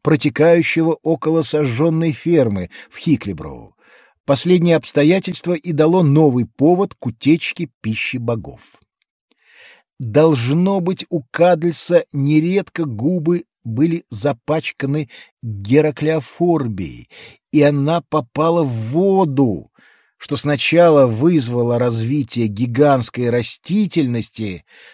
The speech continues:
по берегам ручья, а потом появление гигантских лягушек, гигантской форели и, наконец, такого большого сазана, что ручей оказался для него слишком мелким.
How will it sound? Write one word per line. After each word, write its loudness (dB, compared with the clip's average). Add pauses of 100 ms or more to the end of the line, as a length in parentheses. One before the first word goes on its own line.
(140)
по 0
берегам 4
ручья, -4
а -4
потом 2 (440)
появление 4
гигантских 0
лягушек, -2 (340)
гигантской 2
форели 4
и, -2
наконец, -2 (340)
такого 2
большого 0
сазана, 0 (360)
что -2
ручей 2
оказался -2
для 0
него 0
слишком -4
мелким. -18